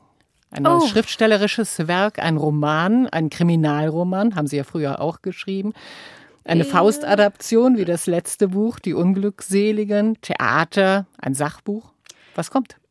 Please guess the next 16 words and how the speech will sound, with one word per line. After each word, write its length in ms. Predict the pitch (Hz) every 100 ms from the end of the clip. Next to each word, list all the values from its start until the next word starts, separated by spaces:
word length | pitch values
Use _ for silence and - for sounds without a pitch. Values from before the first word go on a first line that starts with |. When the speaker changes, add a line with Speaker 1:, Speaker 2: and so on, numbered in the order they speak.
| -
Speaker 2:
Ich 320 | - 269 - -
weiß 480 | - 226 208 220 -
es 120 | 339
noch 140 | 294 269
nicht. 240 | 277 294
Dieses 280 | 226 240 233
Jahr 160 | 214 208
bin 180 | 202 208
ich 360 | 196 - -
mit 300 | - - 220
Veranstaltungen 800 | - 175 208 - 208 202 202 196
sehr, 260 | 175 214 226
sehr 240 | 208 214
ausgebucht. 760 | 220 - 269 240 285 320 - -
Ähm, 380 | 240 233 233 240
ich 360 | - - -